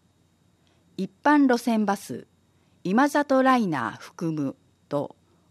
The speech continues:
オンデマンドバスの連絡定期券なども導入されます。車椅子対応車両が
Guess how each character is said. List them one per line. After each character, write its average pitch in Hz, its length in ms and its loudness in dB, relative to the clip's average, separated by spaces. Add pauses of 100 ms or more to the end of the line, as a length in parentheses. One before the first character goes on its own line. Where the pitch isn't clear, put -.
(100)
オ 220 120 4
ン 311 100 6
デ 311 120 4
マ 285 200 6
ン 269 60 6
ド 262 100 4
バ 262 120 2
ス - 160 -10
の 127 260 -6 (100)
連 254 200 4
絡 269 240 2
定 240 240 4
期 240 140 -6
券 160 240 -4
な 143 100 -6
ど 139 80 -10
も 120 140 -4
導 160 320 -4
入 170 160 -4
さ 165 180 -8
れ 151 100 -4
ま 139 140 -6
す。 - 300 -20 (1080)
車 294 320 4
椅 302 120 4
子 - 180 -6
対 254 300 0
応 262 100 2
車 233 220 0
両 165 220 -4
が 120 280 -10